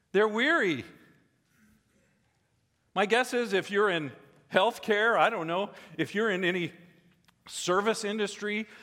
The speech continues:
I don't know, some people, I re-, I've read statistics that, that cardiac events go up by twenty percent on Monday.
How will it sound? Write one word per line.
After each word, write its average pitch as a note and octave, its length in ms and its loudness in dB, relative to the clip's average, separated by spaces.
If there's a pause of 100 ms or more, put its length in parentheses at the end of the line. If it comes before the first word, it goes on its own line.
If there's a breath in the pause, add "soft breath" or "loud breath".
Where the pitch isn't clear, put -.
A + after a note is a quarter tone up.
(140 loud breath)
I G3 80 4
don't A#3+ 80 2
know, G#3 60 0
some C#4 340 0
people, G#3+ 180 -2
I F#3+ 140 4
re-, A#3+ 160 -2
I've A3+ 180 0
read G#3+ 180 0
statistics - 760 -4 (300 loud breath)
that, F3 380 0
that F3 200 -2
cardiac A3+ 600 -2
events F3 500 -4 (220 loud breath)
go G3 160 2
up G3+ 100 0
by E3 120 2
twenty G#3+ 360 -4
percent A3 440 -4
on D#3+ 160 -2
Monday. E3 600 -2